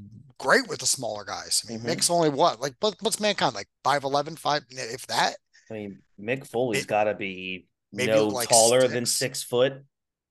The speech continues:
Speaker 1: I mean,
Speaker 2: Oh,
Speaker 1: he's probably
Speaker 2: wow. Well, I
Speaker 1: shrinking.
Speaker 2: mean, Wikipedia says six two.
Speaker 1: Uh, he's walking all hunched over. I don't think he's six two anymore.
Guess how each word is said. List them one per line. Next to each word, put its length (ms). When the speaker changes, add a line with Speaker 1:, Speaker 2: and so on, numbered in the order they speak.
Speaker 1:
I 80
mean, 100
Speaker 2:
Oh, 60
Speaker 1:
he's 80
probably 340
Speaker 2:
wow. 60
Well, 80
I 60
Speaker 1:
shrinking. 220
Speaker 2:
mean, 100
Wikipedia 500
says 260
six 220
two. 360
Speaker 1:
Uh, 720
he's 400
walking 340
all 140
hunched 340
over. 260
I 60
don't 160
think 140
he's 200
six 240
two 200
anymore. 400